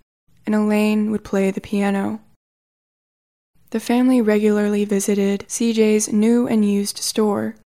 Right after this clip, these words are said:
The owner stated, quote, "If I could say anything that really summed up this family, they were a nice couple." Lloyd and Joanne Settle owned the land on which the Dardeens lived.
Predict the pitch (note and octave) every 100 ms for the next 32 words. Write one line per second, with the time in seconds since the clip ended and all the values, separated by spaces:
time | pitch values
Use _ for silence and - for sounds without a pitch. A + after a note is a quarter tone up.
0 | _ _ _ A3 G#3 G#3 G#3 - - D4+
1 | G3+ - - G3+ G3 - - _ _ _
2 | _ _ G#3+ A#3 A#3 A#3+ - G#3+ A3 G#3
3 | G3+ G#3 G3+ G3+ A3 G#3 G#3 G3+ G#3+ G3+
4 | G#3 G3 G#3 - A3+ A3 G#3 G#3 G#3 G#3
5 | - _ _ _ - A3+ G#3+ A3 A3 G#3
6 | G#3 G#3 - G#3+ G#3 F#3+ G#3 - _ _
7 | _ _ _ _ _ _ _ _ _ _
8 | _ _ A#3 A3+ B3+ C#4 C#4 A3 G#3+ A3
9 | G#3+ A3 G3+ G#3 G#3 - G3+ G3+ G3+ -
10 | A3+ A#3+ A#3 A3 G3+ G3+ G3+ G3+ G#3 G3+
11 | G3+ - - G3+ G3 G3 G3+ G3 G#3 A3
12 | G#3 A3 -